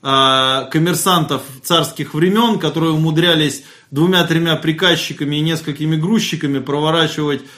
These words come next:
объемы, так сказать, логистики, которые не снились красной бюрократии. Вот. Интересно, вот будет ли раздражать наших левых товарищей, а,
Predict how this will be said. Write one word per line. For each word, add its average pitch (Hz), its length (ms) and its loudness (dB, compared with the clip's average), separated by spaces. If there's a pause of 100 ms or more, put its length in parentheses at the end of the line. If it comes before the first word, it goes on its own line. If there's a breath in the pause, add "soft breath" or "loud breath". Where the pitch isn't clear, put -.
(160 loud breath)
объемы, 156 500 4
так 131 160 -4
сказать, 135 240 -6
логистики, 170 640 0
которые 160 400 2
не 185 120 2
снились 170 560 0
красной 127 440 -2
бюрократии. 120 920 -6 (340 soft breath)
Вот. 135 320 0
Интересно, 156 560 0
вот 131 220 -6
будет 202 260 0
ли 180 80 2
раздражать 147 600 0
наших 131 340 -6 (380 soft breath)
левых 147 380 2
товарищей, 143 920 0 (320 soft breath)
а, 123 540 0